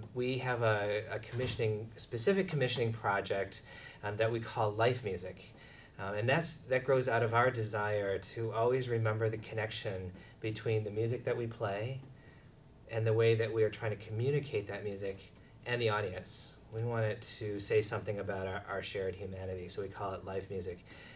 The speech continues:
Um, we have a grant that, uh, enables us to commission American composers, and so in this case, Life Music would mean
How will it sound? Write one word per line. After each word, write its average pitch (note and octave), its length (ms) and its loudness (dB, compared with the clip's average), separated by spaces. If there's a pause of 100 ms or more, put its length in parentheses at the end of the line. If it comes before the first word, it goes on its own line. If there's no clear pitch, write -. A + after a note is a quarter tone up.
(180)
Um, F#2 280 -8
we F#2+ 100 -2
have G#2+ 80 -2
a A2 60 4
grant G#2+ 540 0
that, G2 280 -2 (320)
uh, F#2 280 -10
enables G#2 380 0
us G#2 160 0
to A2 120 -6
commission G#2 400 -6
American A2+ 400 -2
composers, A2+ 580 -4 (480)
and G#2+ 100 -8
so G#2+ 120 0
in G#2 60 2
this G#2 140 -2
case, G2+ 300 -2
Life G2 260 -2
Music G2 280 -6
would F#2+ 160 -4
mean F#2+ 340 -2